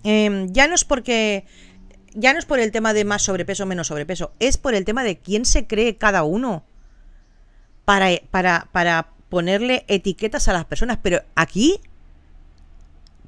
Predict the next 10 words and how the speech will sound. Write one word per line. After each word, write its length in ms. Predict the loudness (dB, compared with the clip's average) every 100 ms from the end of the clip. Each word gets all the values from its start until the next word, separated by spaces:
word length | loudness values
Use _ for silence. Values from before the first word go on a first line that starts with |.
| 4
pregunto, 600 | 6 8 4 2 0 -2
¿eh? 160 | -4 -10 -16
Doscientas 640 | 0 4 4 4 6 6 6
cincuenta 400 | 4 2 2 2
y 40 |
nueve 180 | 2 0
personas 320 | -2 -2 0
en 80 | 0
este 160 | 2
chat. 260 | 4 4